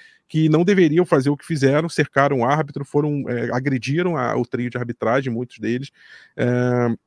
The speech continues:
só uma informação que o, que o Fred Uber traz aqui, uma contribuição, né, de um,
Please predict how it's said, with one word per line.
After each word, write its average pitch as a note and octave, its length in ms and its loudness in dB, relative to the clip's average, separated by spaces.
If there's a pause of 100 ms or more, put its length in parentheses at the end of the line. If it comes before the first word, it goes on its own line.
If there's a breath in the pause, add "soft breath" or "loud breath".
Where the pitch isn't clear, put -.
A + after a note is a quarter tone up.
só C#3 220 0
uma D#3+ 100 4
informação D3 500 0
que - 120 -4
o, C#3 160 0
que - 100 -4
o B2+ 40 0
Fred C3 320 0
Uber C3+ 200 -2
traz C3 280 -2
aqui, B2+ 140 -6
uma C3+ 120 -4
contribuição, B2+ 720 -4
né, A2 100 0
de A2 100 -8
um, A2 160 -6